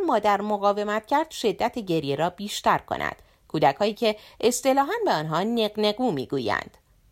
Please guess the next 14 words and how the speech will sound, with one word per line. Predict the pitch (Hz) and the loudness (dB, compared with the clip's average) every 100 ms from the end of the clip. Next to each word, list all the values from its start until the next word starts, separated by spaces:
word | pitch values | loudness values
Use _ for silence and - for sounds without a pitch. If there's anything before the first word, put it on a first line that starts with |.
| _ _ - | _ _ 2
رفتار | 165 185 - 254 285 | 4 4 0 0 0
دوم، | 294 254 226 233 214 - _ _ _ _ | 0 2 2 2 0 -2 _ _ _ _
کودک | - 143 139 185 - | -6 2 2 2 0
یاد | 160 214 359 | 2 2 0
می‌گیرد | 359 370 392 403 | -2 0 0 2
با | 240 | 2
گریه | 180 185 202 208 233 | 0 2 4 4 2
کردن | 240 254 294 466 494 | 4 4 4 -2 -2
نمی‌تواند | 508 - 220 202 190 - | -2 2 2 2 -2 -2
خواستهٔ | 175 180 190 160 | -2 -2 -4 -2
خود | 175 160 | -4 -2
را | 165 | -2
محقق | 170 175 156 - 151 151 | -2 0 -2 0 0 -2
سازد | - 165 151 147 | -2 -2 2 0